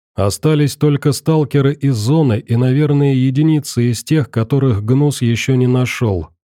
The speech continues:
Но это ненадолго», — ответил негромко боец. «А как же армия,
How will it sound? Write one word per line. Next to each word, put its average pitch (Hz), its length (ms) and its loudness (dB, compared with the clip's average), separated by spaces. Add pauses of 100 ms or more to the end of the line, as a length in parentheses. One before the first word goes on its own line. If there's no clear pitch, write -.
(400)
Но 98 220 0
это 135 240 0
ненадолго», — 127 1000 0 (380)
ответил 117 580 -2
негромко 104 580 0
боец. 95 600 -4 (960)
«А 98 120 0
как 165 240 -2
же 156 200 0
армия, 139 720 0